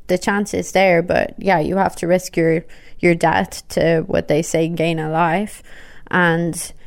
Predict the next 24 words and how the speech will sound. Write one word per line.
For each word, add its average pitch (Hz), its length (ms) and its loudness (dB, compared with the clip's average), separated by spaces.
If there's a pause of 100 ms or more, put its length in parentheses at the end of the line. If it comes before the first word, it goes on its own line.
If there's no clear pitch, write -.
(120)
it, 185 240 2
it 196 180 2
is 202 160 0
possible. 196 540 2
And 220 220 4
I 226 120 4
mean, 240 180 4
that's, - 480 0 (440)
they 220 120 4
were, 226 320 2
they 208 140 2
wouldn't 233 240 4
necessarily 196 460 2
be 185 120 0
trying 190 340 0
if 180 180 -8
there 170 140 -2
wasn't 180 480 -2
some 180 300 0
chance 214 460 -2
of 226 220 -2
it 220 140 2
happening. 247 680 -2
But, 180 340 2